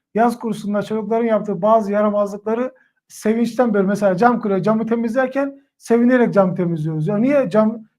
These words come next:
insan üzülmesi lazım. İyi de demek ki bir yerde bir iş varsa hareket var ki iş oluyor. O yüzden, e, kıymetli kardeşlerimiz böyle hocalarımızın heyecanlı olduğu bir döneme girdik bu anlamda.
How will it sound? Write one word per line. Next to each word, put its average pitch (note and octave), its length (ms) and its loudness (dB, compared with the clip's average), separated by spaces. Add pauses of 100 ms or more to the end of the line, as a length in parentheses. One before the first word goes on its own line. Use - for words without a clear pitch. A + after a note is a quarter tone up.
insan A#3+ 260 -2
üzülmesi B3 480 -2
lazım. C4 420 -4 (240)
İyi A3 180 -2
de A#3 140 0
demek A#3+ 320 0
ki F3 200 -6
bir A#3 100 -2
yerde G3 460 0
bir G#3+ 80 -4
iş A3 240 -6
varsa C#4+ 420 -2 (360)
hareket B3 800 0
var C4+ 200 4
ki B3+ 80 -6
iş G#3+ 220 -2
oluyor. D3+ 360 -2 (320)
O A#3+ 140 2
yüzden, A#3+ 400 -2 (300)
e, G3 160 0
kıymetli A3 400 -2
kardeşlerimiz F#3+ 680 -4 (220)
böyle A3+ 280 2
hocalarımızın A3+ 880 2 (180)
heyecanlı A#3 580 2
olduğu F3+ 640 -2
bir G#3 320 -6
döneme F#3+ 300 2
girdik E3 400 -4 (100)
bu G3+ 120 2
anlamda. E3+ 560 -2